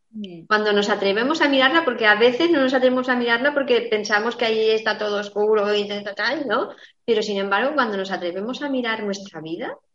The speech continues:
Speaker 2: dices, "Guau, la de cosas que he superado".
Speaker 1: Mm.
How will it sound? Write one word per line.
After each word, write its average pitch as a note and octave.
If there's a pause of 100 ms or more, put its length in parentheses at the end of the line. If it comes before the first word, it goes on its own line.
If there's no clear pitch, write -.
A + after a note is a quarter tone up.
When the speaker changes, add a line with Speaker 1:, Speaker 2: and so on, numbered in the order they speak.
(680)
Speaker 2:
dices, F3
"Guau, A3+ (400)
la F#3
de F3
cosas A#3+
que G#3
he A#3
superado". G3+ (720)
Speaker 1:
Mm. G3+